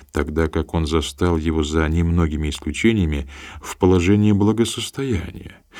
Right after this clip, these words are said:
У знати, которые он подвергал казни по самым ничтожным причинам,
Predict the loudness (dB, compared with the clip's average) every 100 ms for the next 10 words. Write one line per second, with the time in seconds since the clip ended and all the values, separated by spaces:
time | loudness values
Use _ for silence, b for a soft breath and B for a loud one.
0 | B B 4 4 4 4 2 0 -4 0
1 | 0 2 6 6 4 2 2 2 0 2
2 | 0 2 0 0 2 4 4 0 0 -2
3 | -2 -2 0 2 0 -2 0 0 2 -2
4 | -2 -4 -2 -2 -2 -4